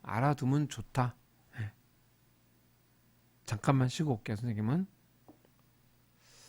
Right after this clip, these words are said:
어, 그, 더 하려고 했는데 지금 열두 시가 다 됐거든. 출근 시간이야. <laughs> 이거는, 아, 진짜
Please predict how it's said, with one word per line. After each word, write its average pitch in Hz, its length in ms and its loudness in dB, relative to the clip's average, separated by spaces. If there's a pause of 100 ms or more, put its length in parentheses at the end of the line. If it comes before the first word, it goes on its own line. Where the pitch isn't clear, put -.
(720)
어, 113 440 0 (840)
그, 117 200 -2 (540)
더 120 180 0
하려고 165 300 2
했는데 117 500 -2 (180)
지금 101 200 -6
열두 127 340 -2
시가 120 600 -6
다 - 160 -14
됐거든. 110 400 -8 (160)
출근 175 340 -2
시간이야. - 420 -10 (760)
<laughs> - 760 -20
이거는, 117 480 -2 (480)
아, 92 320 2
진짜 104 340 -6